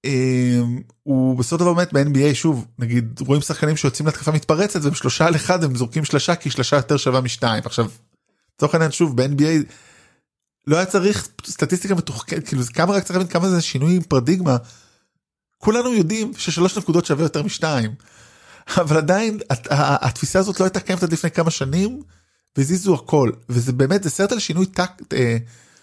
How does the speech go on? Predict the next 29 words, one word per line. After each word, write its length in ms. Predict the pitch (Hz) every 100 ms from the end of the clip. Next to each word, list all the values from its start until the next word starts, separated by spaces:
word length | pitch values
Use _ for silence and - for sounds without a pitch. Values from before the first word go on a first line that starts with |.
| _ _
טק-, 180 | - -
טקטוני 680 | - - - - 180 185 139 - _
בעולם 680 | 127 123 - 131 156 175 175 165 _ -
מאוד 320 | - - 175
ישן. 320 | 160 185 139
בייסבול 280 | 123 160 185
הוא 240 | 156 135 120
הספורט 320 | - 160 156
הכי 160 | - 143
ותיק 300 | - 160 156
בארצות 280 | 135 147
הברית, 320 | 143 135 139 - - - _ _ _ _
הוא 120 | 135
ספורט 420 | - - 190 -
כבד, 340 | - 123 151 156
זאת 100 | -
אומרת, 360 | 135 131 127
זה 100 | -
התחיל 280 | 123 - 208
שם, 380 | 180 - 151 156
זה 80 | 143
ספורט 220 | - 185
גם 100 | 180
אחר 240 | 156 - 160
בדאטה, 420 | 147 127 135 131
עד 100 | 117
כמה 180 | - 113
שאני 180 | - 113
יודע, 240 | 107 110